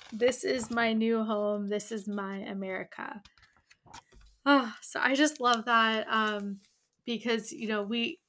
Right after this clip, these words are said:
we all have come here for different reasons, whether it's ourselves or family members or ancestors. Um, unless you are indigenous to the United States, you are from an immigrant family.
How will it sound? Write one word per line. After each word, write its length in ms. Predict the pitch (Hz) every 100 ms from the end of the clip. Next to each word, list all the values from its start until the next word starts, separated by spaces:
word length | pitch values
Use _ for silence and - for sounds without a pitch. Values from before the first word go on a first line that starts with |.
| _ _ _
we 260 | 226 233 226 -
all 560 | 240 240 240 240 233
have 180 | 220 233
come 180 | - 240
here 180 | 233 226
for 160 | 233
different 320 | 220 214 220 226
reasons, 680 | 220 208 208 208 208 196 -
whether 380 | 220 214 208 208
it's 400 | 208 - - -
ourselves 600 | 220 214 254 247 233 220
or 440 | 220 208 208 208 - _ - _ _
family 280 | 254 247 240
members 720 | 226 220 214 220 214 214 202
or 120 | 214 226
ancestors. 1000 | 226 214 220 220 - 214 208 208 202 - 220
Um, 380 | 208 202 196 202 _ _ _ - 233
unless 500 | 226 226 254 240 247
you 500 | 233 240 240 240 -
are 640 | 226 226 220 220 220 220
indigenous 720 | - 220 220 226 233 226 220
to 80 | -
the 60 | 226
United 340 | 208 208 196
States, 540 | - 214 247 359 - 233
you 140 | 220
are 100 | 208
from 240 | 208 226
an 80 | 220
immigrant 400 | 214 214 214 208
family. 540 | - 208 208 247 269